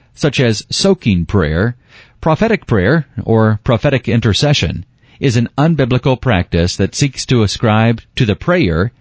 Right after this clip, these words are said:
power and privilege that have no foundation in Scripture. The practitioners of prophetic prayer believe they are praying the very words of God into the world.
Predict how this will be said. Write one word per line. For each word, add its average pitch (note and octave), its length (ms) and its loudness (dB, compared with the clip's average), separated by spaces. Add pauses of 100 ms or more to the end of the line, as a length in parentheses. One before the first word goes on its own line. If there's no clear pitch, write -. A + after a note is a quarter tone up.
(140)
power G#2 340 2
and A#2 220 0
privilege A#2 680 -2
that E2+ 240 -2
have G2 240 -2
no B2 160 0
foundation G2+ 580 0
in F2 100 0
Scripture. - 600 -4 (400)
The C#3 100 -2
practitioners D#3 720 0
of F#2+ 200 0
prophetic A2+ 500 0
prayer D#2+ 360 0
believe A#2 380 0
they A2 140 2
are G#2 100 2
praying G2 460 0
the F2+ 80 0
very A2+ 320 0
words A#2+ 420 -2
of F2 160 -2
God F2+ 480 0 (140)
into A2 260 -2
the F#2 80 -4
world. F2+ 460 -6